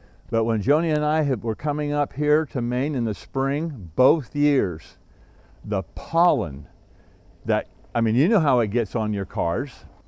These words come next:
Your vehicles just get coated with this green, powdery, uh, pollen.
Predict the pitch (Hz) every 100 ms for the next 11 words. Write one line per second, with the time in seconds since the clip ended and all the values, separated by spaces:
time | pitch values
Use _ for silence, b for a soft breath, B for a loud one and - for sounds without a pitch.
0 | - - 127 139 117 196 214 143 127 107
1 | 95 139 - - 101 - - - 190 202
2 | 131 71 65 b b b - 117 98 107
3 | 101 95 92 113 131 156 160 151 131 107
4 | - - 160 160 131 120 110 104 78 -
5 | - - 120 - 113 104 101 98 95 -
6 | 170 190 104 65